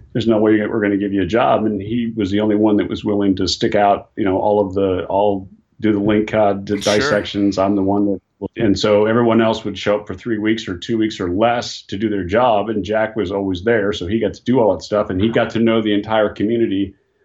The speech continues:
Speaker 1: of Carmel and Monterey. And,
Speaker 2: Wow.
Speaker 1: and, and I could, I could tell when he, when he bought all his scuba gear and how much time he spent at the scuba shop, that was what he wanted to do.
Speaker 2: Sure.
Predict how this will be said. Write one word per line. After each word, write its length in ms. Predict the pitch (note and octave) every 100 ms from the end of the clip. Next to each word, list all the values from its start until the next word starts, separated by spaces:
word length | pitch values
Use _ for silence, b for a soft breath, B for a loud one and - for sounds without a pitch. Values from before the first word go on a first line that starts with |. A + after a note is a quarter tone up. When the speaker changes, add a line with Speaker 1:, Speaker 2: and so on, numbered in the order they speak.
| -
Speaker 1:
of 160 | G#2+
Carmel 460 | - A#2 A#2 A2+ G#2+
and 100 | G2+
Monterey. 680 | G#2 F#2+ G#2 C#3 G#2 G2 - b b b
And, 160 | A#2 A#2+
Speaker 2:
Wow. 60 | B2
Speaker 1:
and, 240 | C3+ B2+ C#3
and 320 | A#2+ A#2+ - b b b -
I 140 | D3
could, 200 | A3+ G#3+ -
I 120 | D3+
could 200 | E3 E3
tell 300 | - D3+ A#2+
when 120 | A2
he, 400 | G#2 C#3+ D#3+ - -
when 200 | A2+ B2
he 160 | A2+ E3+
bought 260 | D3+ C#3 C#3
all 140 | C3+
his 100 | A2+
scuba 280 | - C3+ A2+
gear 300 | G2 G2 F#2+
and 80 | F#2+
how 100 | A2
much 180 | G#2 -
time 180 | A2+ A2
he 40 |
spent 240 | A2 - G#2
at 60 |
the 60 | -
scuba 320 | - A2 G#2+
shop, 400 | G#2+ A2+ A2+ - E2+ -
that 220 | G2+ -
was 120 | E2+
what 140 | F#2
he 80 | F2
wanted 300 | E2+ E2 C#2+
to 80 | C#2+
do. 240 | D2+ C2 -
Speaker 2:
Sure. 260 | - -